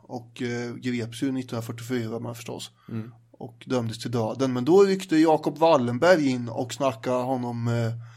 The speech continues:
Speaker 1: till livet. Så det fanns alla möjliga typer av människor med i det här smugglandet. Men det är fyra tusen norskar som grips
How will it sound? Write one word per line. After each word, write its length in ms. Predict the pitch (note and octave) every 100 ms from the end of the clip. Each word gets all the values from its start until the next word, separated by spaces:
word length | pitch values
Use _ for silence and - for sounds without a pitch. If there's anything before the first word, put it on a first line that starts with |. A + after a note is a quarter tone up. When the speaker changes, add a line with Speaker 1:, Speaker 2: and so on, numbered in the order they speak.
| - _ _
Speaker 1:
till 140 | - B2
livet. 480 | A2+ A2 A#2+ - - _ _ _ _ _ _ _ _ _ _ _ _ _
Så 140 | C3+
det 120 | C3
fanns 380 | B2 C3+ C3 -
alla 320 | C#3+ C3+ C3 - - -
möjliga 380 | C#3 C#3+ C3
typer 320 | C3+ D3+ - B2+
av 260 | A#2+ A#2
människor 400 | C3 C#3 B2+ B2+
med 220 | B2 A#2+
i 20 | B2
det 60 |
här 260 | A#2+ A#2+ A2 - -
smugglandet. 640 | - C#3+ B2+ A#2 A#2 A#2+ A#2 - - - - - _ _
Men 280 | - D3+ D3+
det 100 | D3
är 80 | D3
fyra 360 | D3+ E3+ D3+ E3+
tusen 460 | D#3+ C3+ C#3+ D3 C#3+
norskar 460 | D#3 B2+ - C#3
som 180 | B2+ C#3
grips 640 | C3+ E3+ F3+ F#3 - -